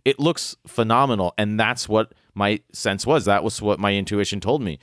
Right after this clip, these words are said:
Wow, they've done a great job so far in these ways, but I'm waiting for kind of, you know, just a little bit more of these elements, like putting in an arcade. I, if he hadn't told me that,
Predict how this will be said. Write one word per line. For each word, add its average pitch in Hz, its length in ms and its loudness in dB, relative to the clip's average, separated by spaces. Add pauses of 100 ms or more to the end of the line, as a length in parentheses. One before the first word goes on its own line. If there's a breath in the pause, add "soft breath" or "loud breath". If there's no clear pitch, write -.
(200 soft breath)
Wow, 123 180 2
they've 104 160 0
done 110 180 0
a 95 40 -4
great 113 260 -2
job 113 220 2
so 104 160 -2
far 95 240 2
in 98 80 0
these 101 240 0
ways, 80 340 -2 (360 soft breath)
but 98 240 2
I'm 98 200 -2
waiting 104 340 2
for 98 380 2
kind 98 300 -2
of, 82 180 -4
you 98 120 0
know, 87 140 -6
just 92 300 -2
a 95 80 0
little 98 260 2
bit 90 140 2
more 101 300 2
of 87 100 0
these 87 180 -2
elements, 113 380 -2
like 76 280 -10 (280)
putting 101 280 -2
in 110 100 0
an 113 100 2
arcade. 120 540 2 (320 soft breath)
I, 123 100 -2
if 127 140 0
he 180 100 2
hadn't 156 220 0
told 165 220 0
me 151 100 -2
that, 110 280 0